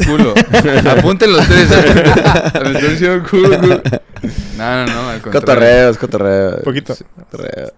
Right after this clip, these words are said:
Speaker 1: ¿Se te hace?
Speaker 4: No, la verdad sí se metió. Eh.
Speaker 3: Pues mira, el, el Icebat,
Speaker 1: Pero es
Speaker 3: dijimos,
Speaker 1: que yo
Speaker 3: ok,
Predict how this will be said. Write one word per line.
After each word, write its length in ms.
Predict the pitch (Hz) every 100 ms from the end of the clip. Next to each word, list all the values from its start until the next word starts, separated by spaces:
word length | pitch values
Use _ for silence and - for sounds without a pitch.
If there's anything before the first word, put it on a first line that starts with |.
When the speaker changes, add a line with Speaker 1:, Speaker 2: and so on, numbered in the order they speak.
| _
Speaker 1:
¿Se 140 | - 113
te 140 | 110
hace? 280 | 127 165 131
Speaker 4:
No, 180 | 131 135
la 100 | 143
verdad 220 | 135 127
sí 120 | 131 147
se 100 | 160
metió. 320 | 123 127 143 - -
Eh. 260 | 117 117 110 - - - - - - - - _ _ - -
Speaker 3:
Pues 140 | 117
mira, 200 | 127 151
el, 120 | 151 -
el 220 | 131 127
Icebat, 320 | 131 180 - - _ _ _ _ _ _ _ _ _ _ _ _ _ _ _ _ _ _
Speaker 1:
Pero 140 | - 127
es 80 | 135
Speaker 3:
dijimos, 260 | 170 165 147
Speaker 1:
que 60 |
yo 40 |
Speaker 3:
ok, 0 | 151